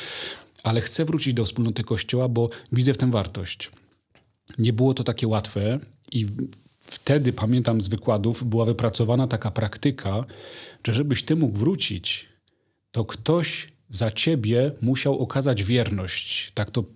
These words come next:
roboczo nazwę. I tym kimś byli najczęściej męczennicy, którzy z powodu wierności ponosili też śmierć, z powodu wierności Chrystusowi. E, i pamiętam, ktoś nam to opowiadał na wykładach,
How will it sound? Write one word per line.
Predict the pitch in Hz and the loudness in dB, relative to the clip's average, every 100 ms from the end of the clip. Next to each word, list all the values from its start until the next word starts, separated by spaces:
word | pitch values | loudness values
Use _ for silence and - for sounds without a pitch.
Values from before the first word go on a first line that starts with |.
| _ - | _ -4
roboczo | 110 104 101 107 | -2 0 -2 -2
nazwę. | 101 98 95 95 87 - - - - - | 0 0 -2 -4 -6 -10 -16 -18 -20 -8
I | 113 | -2
tym | 117 110 | 0 0
kimś | - 151 165 165 127 | 2 4 4 2 0
byli | 110 127 139 | 2 4 4
najczęściej | 120 107 139 131 - 107 | 2 2 0 0 0 2
męczennicy, | 123 139 127 117 117 113 - 123 147 - _ _ | 2 2 2 2 2 0 0 0 0 -6 _ _
którzy | - - 120 113 113 120 110 - - - - _ _ _ _ - | -20 -4 0 2 2 0 -2 -8 -20 -20 -20 _ _ _ _ -8
z | - | -2
powodu | - 117 160 180 | 2 4 4 6
wierności | 135 127 117 120 - - 127 147 165 - | 4 4 4 2 0 0 0 0 0 -2
ponosili | 123 117 104 139 131 | 2 2 2 2 2
też | - 107 | 0 -2
śmierć, | - - 107 90 - | 0 0 0 -2 -6
z | - | -2
powodu | 120 117 | 0 4
wierności | 120 127 123 113 | 4 4 2 0
Chrystusowi. | 131 117 113 - 98 98 95 - _ _ | -2 -2 -2 -2 -2 -6 -10 -16 _ _
E, | 110 107 | 0 0
i | - - 113 113 - - | -2 -4 -6 -6 -14 -2
pamiętam, | 123 147 170 156 131 | 4 4 6 6 4
ktoś | 110 151 131 | 2 2 4
nam | 131 | 4
to | 120 | 2
opowiadał | 110 120 131 | 2 4 4
na | 120 | 4
wykładach, | 107 101 113 104 110 120 - | 2 0 0 2 2 0 -2